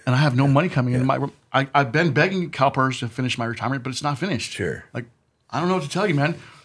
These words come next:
Speaker 1: C H P is like, "You know, you're not part of, you're not our problem anymore." You know what I mean? We did our part, right?
Speaker 2: Mm-hmm.
Speaker 1: And, and they may be right or not. So, long story short, I fr-, you know, I, I ended up having to go get food stamps.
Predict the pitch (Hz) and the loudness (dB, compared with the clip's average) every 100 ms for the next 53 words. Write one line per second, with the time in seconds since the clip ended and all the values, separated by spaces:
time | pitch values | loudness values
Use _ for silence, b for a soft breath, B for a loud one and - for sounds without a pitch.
0 | b - - 170 - - 180 185 151 143 | b -4 2 2 2 -2 -4 0 0 -2
1 | _ _ - 120 139 147 143 156 143 - | _ _ -8 0 2 4 2 0 -2 0
2 | 147 131 135 160 139 - 120 123 117 110 | 0 0 0 2 0 0 -2 -2 -2 -4
3 | 123 - 123 120 123 127 139 135 123 120 | -6 -4 -2 -2 -2 0 2 2 0 -4
4 | - 110 98 120 135 - b b 101 85 | -4 -2 0 0 0 -2 b b -12 -6
5 | 170 214 220 226 226 214 185 170 147 131 | -2 0 2 2 2 2 2 2 2 0
6 | 123 107 b b b - 180 160 123 - | -2 -4 b b b 4 6 8 4 0
7 | - _ _ _ _ _ _ _ _ _ | -16 _ _ _ _ _ _ _ _ _
8 | _ _ _ _ - 156 190 - 180 151 | _ _ _ _ 4 6 6 6 6 6
9 | 147 143 143 - _ - 156 - - - | 8 6 6 -2 _ 4 4 4 -6 2
10 | 139 127 113 139 135 147 160 123 127 131 | 4 4 2 2 4 4 4 4 4 4
11 | 120 113 113 - 151 160 156 156 - | 4 -2 -4 0 0 0 -4 -4 -6